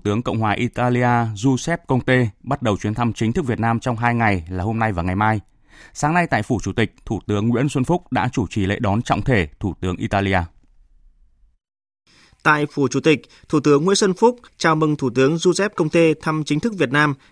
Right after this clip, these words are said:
Speaker 2: trong bối cảnh quan hệ hai nước tiếp tục đạt nhiều kết quả tích cực. Sau khi kết thúc lễ đón, Thủ tướng Nguyễn Xuân Phúc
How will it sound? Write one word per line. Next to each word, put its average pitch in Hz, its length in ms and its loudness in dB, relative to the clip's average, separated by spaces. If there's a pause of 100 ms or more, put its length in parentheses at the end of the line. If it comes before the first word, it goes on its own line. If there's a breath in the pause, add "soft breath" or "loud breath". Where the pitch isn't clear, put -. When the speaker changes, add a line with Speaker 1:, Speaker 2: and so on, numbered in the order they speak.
(100)
Speaker 2:
trong 180 120 -2
bối 180 140 4
cảnh 139 200 0
quan 160 160 2
hệ 170 100 0
hai 156 140 0
nước 190 260 0
tiếp 208 160 -2
tục 147 180 0
đạt 127 200 -2
nhiều 127 140 0
kết 202 180 -2
quả 127 160 2
tích - 200 -2
cực. 147 280 0 (400 soft breath)
Sau 156 200 0
khi 156 220 2
kết 190 200 -2
thúc 202 160 0
lễ 151 100 0
đón, 151 280 2 (320 soft breath)
Thủ 165 120 0
tướng 151 200 4
Nguyễn 190 100 0
Xuân 202 220 2
Phúc 247 200 2